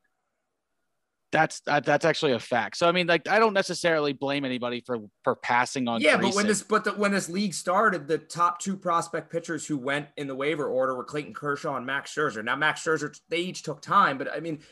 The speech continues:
Speaker 2: the point is, is that
Speaker 1: Kershaw was terrible for at least a couple years.
Speaker 2: He wasn't awful. I mean, Scherzer was the only one that actually stepped back to the minors.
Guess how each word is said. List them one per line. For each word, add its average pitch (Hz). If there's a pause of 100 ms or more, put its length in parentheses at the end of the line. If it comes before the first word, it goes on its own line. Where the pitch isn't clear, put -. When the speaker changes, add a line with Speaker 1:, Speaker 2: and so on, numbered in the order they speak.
(240)
Speaker 2:
the 202
point 208
is, 190
is 131
that 147
Speaker 1:
Kershaw 240
was -
terrible 190
for 104
at 104
least 135
a -
couple 127
years. 170 (120)
Speaker 2:
He 175
wasn't 202
awful. 151
I 135
mean, 170
Scherzer 220
was 175
the 147
only 151
one 147
that 139
actually 139
stepped 139
back 131
to -
the 120
minors. 123